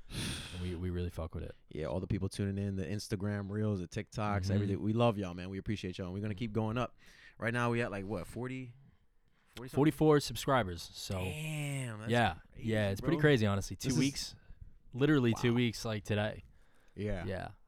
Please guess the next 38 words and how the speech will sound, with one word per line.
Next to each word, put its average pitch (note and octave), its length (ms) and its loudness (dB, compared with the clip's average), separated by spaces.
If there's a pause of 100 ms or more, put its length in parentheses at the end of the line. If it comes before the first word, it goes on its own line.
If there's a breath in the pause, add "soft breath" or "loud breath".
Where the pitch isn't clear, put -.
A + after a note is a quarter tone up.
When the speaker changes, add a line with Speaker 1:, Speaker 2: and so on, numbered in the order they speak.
(380)
Speaker 1:
so G2 140 -6
it's - 120 -8
Speaker 2:
Holy - 20 -12
Speaker 1:
pretty G#2 160 -8
crazy. G2+ 360 -6
Speaker 2:
shit, G#2+ 220 -12
bro. A#1+ 300 -12 (1300 soft breath)
Road G#2+ 220 -2
to G#2+ 100 0
a - 20 0
hundred, G2 320 0
bro. F#2+ 160 -12 (840)
Speaker 1:
Yeah, E2 140 -16
Speaker 2:
Gotta - 80 -20 (400)
Speaker 1:
hundred G2 260 -2
Speaker 2:
set A2 100 -6
Speaker 1:
soon. A2+ 120 0
Speaker 2:
those G2 60 -2
little A2 180 4
benchmarks, G2+ 560 -2
you G2+ 60 -8
know? A2+ 120 -8
Speaker 1:
Yep, A2+ 260 0 (180)
yeah, A2 200 -8
hundred, G#2 400 0
hundred G#2+ 280 2
is G2+ 80 0
coming G2+ 220 2
soon. F#2+ 280 0 (260)
Speaker 2:
Facts. - 400 -8 (840 loud breath)
Um, C3 320 0
today, F#3 600 0
though, A2+ 340 0
we B2 220 -12
will D#3+ 160 -6
be B2+ 160 2
diving A#2 500 6
into G#2+ 800 8